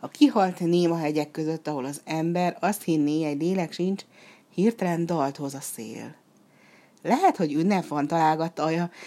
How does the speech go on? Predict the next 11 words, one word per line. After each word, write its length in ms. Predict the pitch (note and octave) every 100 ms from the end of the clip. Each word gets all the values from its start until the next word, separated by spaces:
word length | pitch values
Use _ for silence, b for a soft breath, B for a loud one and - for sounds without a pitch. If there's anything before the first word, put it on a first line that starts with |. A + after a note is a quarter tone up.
| B
de 120 | -
akkor 260 | D#3+ - D#3+
miért 420 | D#3 D#3 B3+ D4+
olyan 180 | G#3 D3+
szomorú 440 | - D#3 C#3+ C3+
a 100 | C3+
dallam? 600 | C3+ C3 C3 B2 B2+ B2+ - _ _ _ _ b b b _
Mintha 540 | F3+ G3 - F#3+ F#3 - b b b -
az 140 | D#3
alvilágból 760 | F3 B3+ D4 D#3+ D3+ D3 D#3 D#3
jönne. 420 | C#3+ C#3 C#3